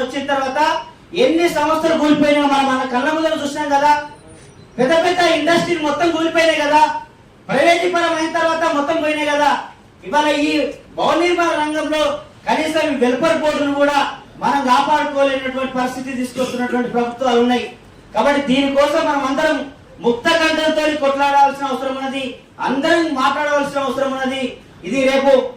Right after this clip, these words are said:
సార్వత్రిక సమ్మెకు పూర్తి స్థాయిలో మద్దతు తెలపడానికి మనం అందరం ముక్త కంఠంతో పనిచేయాల్సిన అవసరం ఉందనేది సందర్భం గుర్తు చేస్తా ఉన్నాను. నిజంగా, నిజంగా ఇవాళ మనం విచ్ఛిన్నమై ఉంటే,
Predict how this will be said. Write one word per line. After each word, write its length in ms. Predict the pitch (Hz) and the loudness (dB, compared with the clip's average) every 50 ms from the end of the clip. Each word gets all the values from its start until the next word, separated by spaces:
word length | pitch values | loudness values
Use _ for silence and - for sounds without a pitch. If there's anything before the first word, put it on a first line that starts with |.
| - - - | -16 -10 -4
సార్వత్రిక 640 | 208 208 - 294 294 294 294 285 269 269 247 262 254 | -2 0 0 0 0 0 -2 -2 -2 -4 -4 -4 -4
సమ్మెకు 640 | 262 262 262 269 269 254 269 277 269 254 - - - - - - - | -4 -2 -2 -2 -2 0 2 4 4 4 2 -2 -8 -16 -20 -10 -6
పూర్తి 260 | 208 269 285 - 285 277 | -4 -4 -4 -4 -6 -8
స్థాయిలో 380 | - 277 262 262 254 262 254 240 | -4 -2 0 2 2 2 2 2
మద్దతు 380 | 233 233 233 - 269 254 254 | 2 0 0 0 -2 -2 0
తెలపడానికి 600 | 254 254 254 254 254 254 247 247 247 247 254 240 | 0 0 0 2 2 0 0 0 0 0 -2 -2
మనం 240 | 240 233 226 226 233 | -2 -2 -2 -2 -2
అందరం 520 | 233 262 285 349 339 330 339 302 - - - - - | 0 0 2 2 2 2 2 -2 -4 -8 -12 -16 -16
ముక్త 260 | - - - 294 277 | -14 -8 -4 -4 -2
కంఠంతో 440 | 262 262 262 247 254 247 247 254 240 | -2 -2 -2 -2 0 0 0 0 0
పనిచేయాల్సిన 580 | 240 240 233 240 240 247 247 240 240 - 233 | 0 -2 -2 0 2 2 2 2 0 -2 -2
అవసరం 220 | 226 233 226 240 233 | -2 -2 0 0 0
ఉందనేది 440 | 226 - - 226 220 226 226 220 220 | -2 -2 -6 -6 -4 -4 -2 -2 -2
సందర్భం 480 | 220 208 214 220 226 220 220 220 214 208 | -2 -2 -2 -2 -2 -2 -4 -4 -6 -6
గుర్తు 180 | 208 202 - 208 | -8 -8 -4 -2
చేస్తా 300 | 208 208 202 190 190 185 | -2 -2 0 0 0 0
ఉన్నాను. 260 | 185 175 165 156 - - - - - - - - - - - - - - - - - - - - - - - - - - - - - - - - - - 160 | 0 0 -2 -4 -4 -8 -10 -12 -12 -12 -10 -10 -10 -8 -10 -10 -10 -12 -12 -12 -12 -12 -10 -8 -8 -8 -8 -8 -10 -12 -14 -14 -12 -12 -12 -10 -8 -4 -4
నిజంగా, 400 | 180 - 302 311 320 320 330 320 - - - - - - - - - - - - - - - | 0 0 2 2 2 2 2 2 0 0 -4 -8 -12 -16 -20 -20 -20 -20 -20 -20 -20 -16 -12
నిజంగా 380 | 330 185 - 311 320 320 330 330 | -8 -4 -2 0 0 2 2 2
ఇవాళ 380 | 320 320 311 311 320 320 311 311 311 - - - - - - - - - - - - - - - - | 2 2 2 0 0 2 2 2 0 0 -2 -4 -10 -16 -20 -20 -20 -20 -20 -20 -20 -20 -20 -18 -6
మనం 320 | 262 - - 311 320 311 277 | -2 0 0 0 0 0 -2
విచ్ఛిన్నమై 560 | 277 285 - 339 339 339 330 320 320 320 311 | -4 -2 0 0 2 2 2 2 2 2 0
ఉంటే, 300 | 302 277 - 330 330 | 0 -2 0 2 4